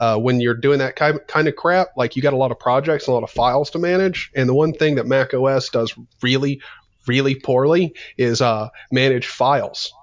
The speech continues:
Un-, un-, unless you're fine with just shoving all of your crap on your desktop folder, like,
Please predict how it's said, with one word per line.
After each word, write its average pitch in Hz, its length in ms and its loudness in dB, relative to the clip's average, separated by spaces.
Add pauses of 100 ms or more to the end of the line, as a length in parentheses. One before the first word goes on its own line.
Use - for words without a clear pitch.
Un-, 127 160 0
un-, 131 180 0
unless 151 400 2
you're 226 120 2
fine 143 420 -2
with 131 120 -2
just 131 200 -4
shoving 135 480 0
all 127 280 2
of 135 80 -2
your 123 120 -4
crap 135 420 -2
on 131 80 -8
your 110 240 -6
desktop 131 720 -2
folder, 143 520 0 (560)
like, 120 220 -2